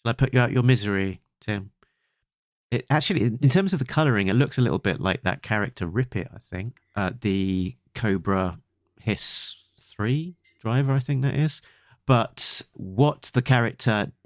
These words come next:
I'm ninety-nine percent sh-, sure, is meant to be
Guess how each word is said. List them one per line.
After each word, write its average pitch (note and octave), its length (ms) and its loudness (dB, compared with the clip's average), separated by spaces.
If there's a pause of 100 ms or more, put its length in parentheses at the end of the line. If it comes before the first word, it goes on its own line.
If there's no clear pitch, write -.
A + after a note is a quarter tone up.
I'm G2+ 320 2 (180)
ninety-nine G#2+ 1040 2
percent F2+ 300 -6
sh-, - 200 -8 (140)
sure, F#2 400 -2
is F#2+ 160 -2
meant A2 300 0
to F2+ 80 -4
be F2+ 340 -2